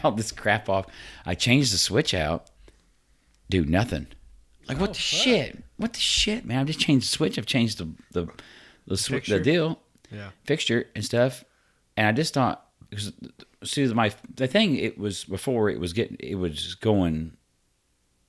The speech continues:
Speaker 1: it'd take a minute to really build up the light. Like, you wouldn't flick it on, it wouldn't be immediately bright. It was kinda on, and it kinda gets a little brighter and a little brighter.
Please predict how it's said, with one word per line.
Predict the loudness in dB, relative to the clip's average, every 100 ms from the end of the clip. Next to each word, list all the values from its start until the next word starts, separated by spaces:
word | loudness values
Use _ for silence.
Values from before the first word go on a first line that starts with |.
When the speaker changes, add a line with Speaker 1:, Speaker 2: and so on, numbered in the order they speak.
| _
Speaker 1:
it'd | -8
take | -4 -2
a | 0
minute | 0 -2
to | -2
really | -2 -2
build | -2 0 2
up | 0 -4 _ _ _ -12
the | -8
light. | 0 0 0 -6 -20 _ _ -8
Like, | -2
you | 0
wouldn't | 0 0
flick | 0
it | 2
on, | 2 0
it | -2
wouldn't | -4 -2
be | -2
immediately | 0 0 0 -4
bright. | -2 0 2
It | 0
was | -4
kinda | -4 -2 0
on, | 0 0 2
and | 0 0
it | -2
kinda | -6 -6
gets | -6
a | -4
little | -4
brighter | -2 -2 -2
and |
a | -4
little | -4
brighter. | -4 -2 -2 -4